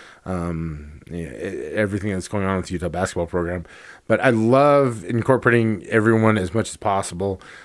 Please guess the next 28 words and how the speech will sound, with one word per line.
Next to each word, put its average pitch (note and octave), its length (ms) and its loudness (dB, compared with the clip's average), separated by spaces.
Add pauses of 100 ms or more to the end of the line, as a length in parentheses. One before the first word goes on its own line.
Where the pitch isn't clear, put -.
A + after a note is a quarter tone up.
(140)
Um, F2+ 640 -6 (180)
it F#2 540 -8
just A2 200 -2
makes C#3 200 2
the G#2 60 -2
show G2+ 180 0
so A2 120 -4
much G2 200 -4
better F#2 240 0
when F#2 160 -2
people E2 220 -8
are D#2+ 40 -6
involved E2 380 -6
and D2+ 100 -12
invested. D2 640 -14
So C#2+ 260 -14 (340)
thank C#3 220 4
you C3 80 6
again A#2+ 160 6
for A2+ 140 2
your F2 80 2
questions. C#3+ 420 4
We'll F2+ 140 -2
keep, - 580 -4
keep F2 180 -10
going A2 220 2
at F#2+ 140 0
this, G#2 280 0